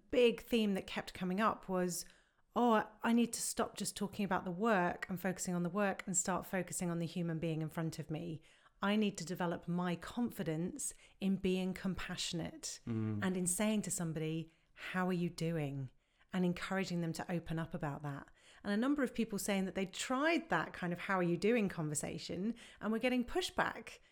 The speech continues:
Speaker 1: You know, how I feel doesn't make any difference to my job. Yes, it does. And so how do we encourage those conversations and create that safe space? And that is gonna be a huge test of a lot of managers' confidence.
Speaker 2: Mm. And that is definitely practice.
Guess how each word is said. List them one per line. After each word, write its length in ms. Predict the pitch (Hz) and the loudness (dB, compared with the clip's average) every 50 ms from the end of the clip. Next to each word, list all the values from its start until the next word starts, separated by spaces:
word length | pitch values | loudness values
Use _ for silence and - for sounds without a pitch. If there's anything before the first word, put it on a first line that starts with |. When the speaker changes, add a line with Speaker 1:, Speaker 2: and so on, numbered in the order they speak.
| _ _ _ _ | _ _ _ _
Speaker 1:
You 80 | 285 262 | 2 2
know, 180 | 226 220 - - | 2 2 0 -2
how 220 | 220 - - 302 294 | -2 0 2 4 4
I 100 | 262 233 | 4 4
feel 340 | 226 - - 285 285 240 190 | 2 2 2 4 6 6 6
doesn't 220 | 180 190 190 202 | 4 2 0 2
make 200 | 208 202 196 - | 2 2 2 2
any 120 | 208 190 185 | 2 0 2
difference 380 | 180 196 - - 190 185 - | 0 0 -2 -2 -4 -4 -4
to 80 | - 180 | -2 -2
my 100 | 175 170 | 0 0
job. 440 | 175 - 269 214 160 175 220 226 - - - _ _ _ _ _ _ _ _ _ - 285 | 0 2 2 2 4 2 0 -2 -4 -12 -20 _ _ _ _ _ _ _ _ _ 2 4
Yes, 300 | 311 311 392 403 - - | 4 4 4 2 4 4
it 180 | 381 349 254 | 4 4 4
does. 680 | - 311 330 - - - 247 - - 226 202 - - - - - - - - - - 233 - | 2 2 4 2 6 6 6 6 6 4 2 2 -4 -6 -6 -6 -8 -6 -6 -6 -8 -10 -4
And 180 | - - 226 220 | -2 -2 0 2
so 220 | - - 233 220 | 2 2 2 2
how 160 | 214 214 240 240 | 2 2 0 0
do 100 | 269 233 | 2 2
we 100 | 233 220 | 4 4
encourage 540 | 220 214 - - - 220 214 226 214 220 | 2 2 0 -2 -2 2 2 2 2 2
those 200 | - 196 185 185 - | 0 0 0 0 -2
conversations 680 | - 196 180 175 175 - 185 175 175 175 180 180 170 - | -2 -2 -2 -2 -2 0 0 0 0 0 -2 -2 0 0
and 120 | 175 170 | -2 -2
create 400 | - - - 180 165 170 170 175 | -4 -2 -2 0 0 0 0 -2
that 160 | - 156 151 | -2 -4 -2
safe 260 | - - 170 156 151 - | -2 -4 -4 -4 -4 -6
space? 440 | - - 170 156 147 143 - - - - | -4 -2 0 0 0 -2 -2 -6 -8 -4
And 220 | - 175 175 170 - | -2 0 0 0 0
that 280 | - 226 247 233 - | 0 2 2 2 2
is 120 | - 180 147 | 0 -4 -4
gonna 180 | - 180 175 | -2 -2 -2
be 160 | 170 - 175 170 | -2 -2 -4 -4
a 60 | 156 | -4
huge 500 | 139 - - - 233 220 208 - - - | -6 -8 -4 0 0 2 2 0 -2 -8
test 640 | - - - 214 160 147 - - - - - - - - - - - | -8 -6 -4 -2 -2 -2 -4 -6 -8 -8 -8 -10 -16 -20 -20 -18 -10
of 80 | - 170 | -6 -4
a 40 | 165 | -2
lot 180 | 175 170 170 160 | -2 0 -2 -2
of 80 | 151 | -2
managers' 400 | 165 170 160 160 160 151 - 147 | -2 -2 -2 -2 -2 -4 -4 -8
confidence. 720 | - - - 165 160 - - 143 147 147 - - - - - - _ _ - 110 | -8 -6 -6 -6 -6 -6 -8 -10 -10 -10 -10 -10 -12 -12 -12 -14 _ _ -4 -2
Speaker 2:
Mm. 220 | 107 107 101 95 92 - - - | 0 0 0 -2 -4 -10 -4 0
And 320 | 131 117 123 - 127 107 | 2 2 2 0 -2 2
that 200 | - 127 123 - | 4 4 4 4
is 100 | 110 98 92 92 - | 0 -2 -4 -8 0
definitely 460 | - 120 107 101 - - 107 98 98 | 2 2 2 2 -2 -6 -6 -6 -6
practice. 580 | 95 - 98 92 - - - - - - - - | -6 -4 -6 -6 -6 -8 -12 -18 -20 -20 -20 -20